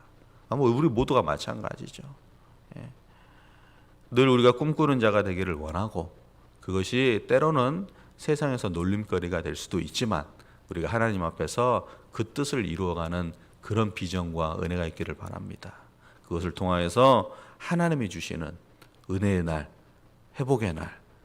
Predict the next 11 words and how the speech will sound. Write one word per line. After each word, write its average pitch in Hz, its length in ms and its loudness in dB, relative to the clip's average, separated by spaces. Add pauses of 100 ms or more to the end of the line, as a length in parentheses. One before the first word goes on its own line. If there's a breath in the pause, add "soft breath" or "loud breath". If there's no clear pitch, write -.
(360)
구원의 101 460 2
날, - 240 -12 (420)
축복의 123 400 -2
날을 95 420 0 (180)
꼭 - 300 -6
붙잡으며 90 680 -2 (280 loud breath)
살기를 - 420 -10
바랍니다. - 540 -14 (800 loud breath)
요셉은 131 400 6
그러한 123 340 8
신앙을 120 760 2